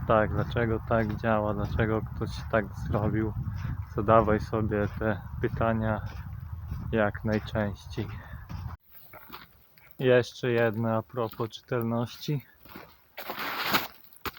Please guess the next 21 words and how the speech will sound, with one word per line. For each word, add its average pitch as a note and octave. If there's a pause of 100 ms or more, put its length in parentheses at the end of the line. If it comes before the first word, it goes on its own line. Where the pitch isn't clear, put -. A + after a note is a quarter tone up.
(120)
kodu, B2 (380)
tu A#2
akurat A2+
ślisko. - (2250)
Zazwyczaj B2 (800)
dużo B2
ważniejsze A#2+
jest, B2+
żeby A2+
kod A#2
był A2 (320)
czytelny, C3+
niż C3+
żeby A2+
szybciej B2+
działał. G#2 (460)
Czyli A2+
nie B2+
ma B2+
sensu B2
się G#2+